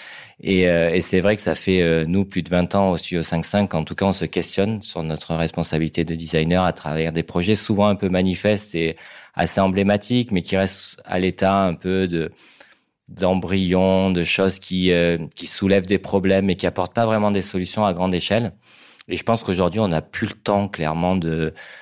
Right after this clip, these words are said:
on a tous pris conscience, ce boulot, il est fait de, de, de... Je pense qu'on a tous conscience que l'acte d'achat est un acte politique, on se doit de, de se, s'interroger plus sur ce qu'on achète, de se questionner sur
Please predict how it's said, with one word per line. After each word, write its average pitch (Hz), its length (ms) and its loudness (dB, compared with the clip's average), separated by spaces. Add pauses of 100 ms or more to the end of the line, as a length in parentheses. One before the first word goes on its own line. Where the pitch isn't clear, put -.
(160)
on 90 100 4
a 98 80 6
tous 127 220 -4
pris 123 160 -2
conscience, 107 500 0
ce - 120 -6
boulot, 98 320 2
il 95 100 4
est 87 80 4
fait 101 280 0
de, 82 280 -2
de, 85 300 -4
de... 82 260 -10 (260)
Je - 120 -10
pense 95 200 -2
qu'on 82 160 -2
a 82 80 2
tous - 260 -8
conscience 95 480 0
que 80 440 2
l'acte 87 380 0
d'achat 87 360 0
est 90 120 -4
un 82 100 0
acte 80 240 -4
politique, 85 680 -4
on 82 80 -6
se 76 160 -6
doit 87 380 2
de, 80 220 -6 (420)
de 85 100 -8
se, 82 380 0
s'interroger 90 640 0
plus - 300 -4
sur - 300 -10
ce - 100 -12
qu'on 90 180 2
achète, 87 680 0
de 85 140 -12
se - 160 -10
questionner 87 580 -4
sur - 280 -6